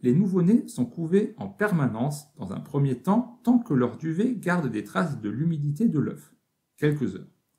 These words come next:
puis jusqu'à ce qu'ils aient acquis une certaine indépendance thermique, quelques jours. Les dérangements des parents lors de la phase de séchage du duvet est souvent une cause de mortalité des oisillons.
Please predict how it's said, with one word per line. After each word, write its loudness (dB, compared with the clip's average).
puis 6
jusqu'à -2
ce -4
qu'ils 0
aient 0
acquis 0
une 4
certaine 0
indépendance 0
thermique, -4
quelques 0
jours. -10
Les 2
dérangements 4
des -4
parents -2
lors -2
de -6
la -4
phase -2
de -10
séchage -4
du -8
duvet 0
est 2
souvent 4
une 0
cause 2
de -2
mortalité 2
des -2
oisillons. 0